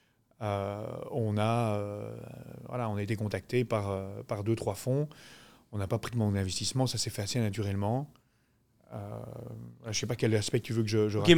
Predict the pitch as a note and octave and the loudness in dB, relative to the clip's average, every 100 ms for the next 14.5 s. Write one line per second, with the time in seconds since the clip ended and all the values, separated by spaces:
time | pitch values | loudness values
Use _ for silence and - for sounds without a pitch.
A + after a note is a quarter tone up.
0 | D#3+ D#3 D3 D3+ C3+ C#3 D3 D3 D3+ C3 | 10 8 8 8 6 4 4 4 2 0
1 | D3+ - D#3 C#3+ B2+ A2 E3 G#3 - D3+ | -2 -2 0 0 2 6 6 6 -2 2
2 | D#3 D3 C#3 A#2 C#3 E3+ D3 B2+ - A2 | 4 4 2 2 2 4 2 -2 -2 4
3 | D3 D#3 D#3 D#3 G3 - - A#2+ C3 B2 | 6 6 8 6 6 -2 -4 4 4 4
4 | B2 C3+ B2 C3+ B2+ - E3 F3 E3+ D3+ | 0 0 2 4 4 6 6 6 2 0
5 | D3 - A#2 - - D3 D#3 D#3 D3 G3 | 2 6 6 6 6 10 10 10 10 10
6 | F#3 D#3 E3+ F#3 D#3 C#3+ F3 - - - | 10 8 8 8 8 4 2 0 -10 -10
7 | - C3+ - B2+ A#2+ A#2+ B2+ A2+ G#2+ - | -2 -2 2 4 4 2 0 -2 -2 -4
8 | A2+ A2 G#2+ G#2 - _ _ _ - G#2+ | 0 2 2 -2 -14 _ _ _ -8 -4
9 | F3+ D3 D#3 - D#3+ C#3+ D3 - C3+ C3 | 0 4 4 4 2 4 2 2 6 6
10 | B2 A2+ - A2 G#2 B2 B2 A2 A2 A#2 | 6 4 2 4 4 2 2 2 4 2
11 | A2+ A2+ C3+ A#2+ A2 G#2+ A#2+ A2+ G#2 G2+ | 2 0 0 2 2 4 6 6 6 2
12 | G2+ C3+ - _ _ _ _ - - G#2 | 2 0 -6 _ _ _ _ -16 -4 -2
13 | G2+ - - A2 G2+ D#2 - A#2 A2 A2 | -2 -4 -2 0 0 2 2 4 2 2
14 | G#2 G#2 B2 C3+ | 0 0 0 0